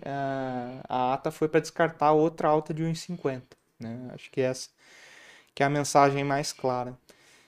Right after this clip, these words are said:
Então, assim, a ata, ela tá bem confusa, né? Ela mescla elementos meio hawkish, meio dovish, então, no fim do dia, não sei exatamente qual que é a resultante disso, mas, na minha visão,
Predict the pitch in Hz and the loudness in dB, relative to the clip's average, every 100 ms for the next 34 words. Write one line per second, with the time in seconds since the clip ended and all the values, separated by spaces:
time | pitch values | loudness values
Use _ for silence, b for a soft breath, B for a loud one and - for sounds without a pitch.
0 | b - 143 143 151 170 170 170 147 139 | b -8 -4 2 6 6 4 2 6 8
1 | 147 160 160 185 175 156 190 220 226 214 | 8 8 8 8 6 6 4 2 4 2
2 | - 185 135 123 127 135 131 131 135 147 | 2 -2 -2 -4 -4 -6 -4 -2 -2 -4
3 | - 151 147 143 143 139 139 - 147 143 | -4 0 2 2 2 0 -4 -4 0 0
4 | 139 135 147 165 160 151 147 135 127 135 | 4 4 4 0 -6 -2 -2 0 0 2
5 | 165 170 - 160 143 135 151 151 139 - | 0 -4 -6 -8 -4 -4 -4 -6 -8 -10
6 | 143 147 135 117 127 147 160 160 156 139 | -8 -8 -8 -8 -4 -4 -4 -6 -8 -8
7 | 127 127 139 - _ - 151 - 123 123 | -10 -10 -14 -20 _ -20 -16 -14 -12 -10
8 | 139 143 - 151 139 135 131 139 131 131 | -8 -8 2 4 4 2 -2 -4 -4 -8
9 | - 131 - 139 131 135 - 135 - 139 | -4 -4 -4 -4 -4 -6 -8 -10 -10 -10
10 | 143 151 175 156 156 - - B B B | -8 -8 -8 -8 -8 -12 -16 B B B
11 | B B B B B _ - 160 165 160 | B B B B B _ 2 4 6 4
12 | 160 139 139 147 160 | 4 2 2 2 -2